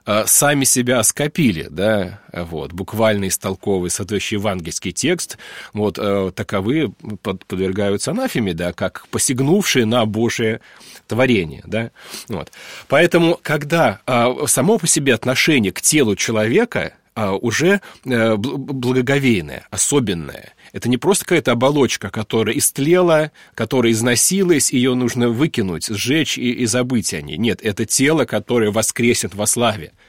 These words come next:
во славе Божией. Это предмет божественного воздействия, воздействия благодати воскресения, да? Поэтому и тело человека приносится в храм обычного человека во, во время отпевания, окружается свечами,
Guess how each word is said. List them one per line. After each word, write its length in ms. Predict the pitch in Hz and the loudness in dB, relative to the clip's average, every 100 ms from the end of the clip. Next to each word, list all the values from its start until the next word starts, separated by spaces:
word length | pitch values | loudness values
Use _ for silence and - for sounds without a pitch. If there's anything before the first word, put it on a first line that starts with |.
| _ | _
во 100 | - 202 | -4 -2
славе 340 | 117 104 113 | 2 2 0
Божией. 480 | 123 160 98 80 - | 0 0 0 -6 -8
Это 180 | 98 - | -8 -8
предмет 540 | - 120 113 143 175 - - - - - | -2 0 2 4 2 0 -16 -20 -20 -8
божественного 640 | 101 123 139 156 - 117 | 0 0 2 0 0 -2
воздействия, 720 | 107 127 131 151 - - - 76 | 0 0 2 2 2 -4 -12 -10
воздействия 640 | 80 98 95 143 - 110 | -6 -6 -2 -2 0 -2
благодати 560 | 95 107 113 120 120 110 | -2 0 2 2 0 -4
воскресения, 720 | 110 117 120 - 104 76 76 | -4 -4 -2 0 -2 -2 -8
да? 240 | 101 117 _ - - - - | -8 -8 _ -20 -18 -16 -2
Поэтому 440 | 113 127 120 113 | 2 2 2 2
и 80 | 107 | 2
тело 320 | - 131 110 | 2 2 2
человека 260 | - 135 - | 0 -4 -4
приносится 460 | 110 113 98 - | -2 0 0 -4
в 40 | 98 | -6
храм 400 | 120 139 156 156 - | -2 0 0 -4 -8
обычного 420 | 104 101 165 175 160 | -4 -2 -2 -2 -4
человека 480 | - 147 90 - - | -4 -4 -4 -8 -10
во, 180 | 101 104 107 - | -8 -8 -10 -14
во 200 | 98 110 | -4 0
время 220 | 117 107 | 2 0
отпевания, 640 | - 120 110 87 76 73 - - - - | 0 0 0 0 -4 -14 -18 -20 -18 -8
окружается 680 | 104 139 123 135 110 - - | -4 0 2 2 2 0 -4
свечами, 920 | 110 107 - 151 160 139 123 113 | -4 -4 0 2 2 2 2 0